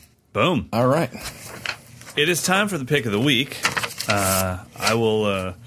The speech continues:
Speaker 1: let you guys know if you've seen any of the posts that I've put on social media where my campers are napping. There's always a podcast on in the background, and the whole point of the podcast was, since the theme of this year's camps are,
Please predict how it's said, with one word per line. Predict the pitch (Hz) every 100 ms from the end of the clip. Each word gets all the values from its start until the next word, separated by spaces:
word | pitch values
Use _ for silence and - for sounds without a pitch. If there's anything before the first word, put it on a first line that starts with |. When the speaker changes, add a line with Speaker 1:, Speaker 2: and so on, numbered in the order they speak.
| - - - - -
Speaker 1:
let | 123 -
you | 113
guys | 113 101
know | 101 104 104 113
if | 107
you've | 123 120 120 117 104 -
seen | - - 160 175
any | 170 156
of | 143
the | 123
posts | - - 123 117 - -
that | 110
I've | 120 101
put | - 117
on | - 104 101 101 95 92 92 _
social | - 117 104 107
media | 101 98 98 92 90
where | 90 95 92 90 87 87
my | - 90
campers | 90 110 107 101 90
are |
napping. | 82 85 95 - 139 151 _ _ _ _ _ _ _ _ _ -
There's | 98 98
always | 113 117 113 101 - - -
a | 95
podcast | 92 110 104 98 98 95 98
on |
in | 92
the | 87
background, | 110 113 95 87 85 85 - - -
and | 101
the |
whole | 104 95
point | - 185
of | 160
the | 104
podcast | 92 92 90 - 90 92 -
was, | 95 98
since | - 101
the | - 104
theme | 139 135
of | 110
this | 110 98
year's | 101 90
camps | - 110 101 -
are, | 92 95 95 87